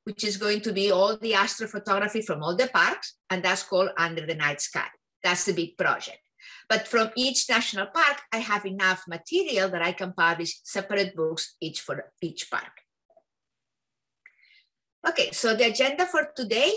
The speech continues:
is we're gonna talk about the Under the Night Sky project, 'cause that's basically how all these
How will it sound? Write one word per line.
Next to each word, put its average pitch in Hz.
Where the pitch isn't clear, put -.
is 247
we're 208
gonna 185
talk 226
about 190
the 180
Under 170
the 165
Night 147
Sky 147
project, 165
'cause 247
that's 180
basically 165
how 156
all 165
these 160